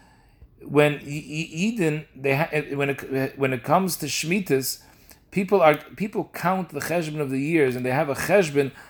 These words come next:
how old this tree is, based on years.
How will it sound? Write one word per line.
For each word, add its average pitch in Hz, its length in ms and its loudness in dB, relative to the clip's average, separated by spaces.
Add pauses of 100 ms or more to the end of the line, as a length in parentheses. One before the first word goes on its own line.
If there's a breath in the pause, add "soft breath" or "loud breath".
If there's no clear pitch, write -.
how 185 260 4
old 175 340 4
this 160 200 0
tree 165 320 0
is, 160 440 2 (560 soft breath)
based 156 300 4
on 147 180 2
years. 120 320 4